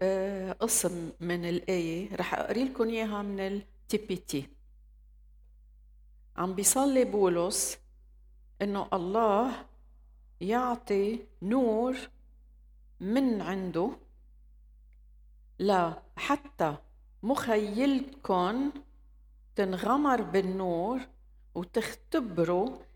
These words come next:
الوحي الكامل اللي فيه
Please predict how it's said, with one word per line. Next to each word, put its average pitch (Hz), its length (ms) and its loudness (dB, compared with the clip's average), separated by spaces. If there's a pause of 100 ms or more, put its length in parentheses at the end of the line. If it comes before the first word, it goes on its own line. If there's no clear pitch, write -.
(100)
الوحي 214 580 2
الكامل 240 1120 2 (840)
اللي 208 260 2
فيه 262 560 0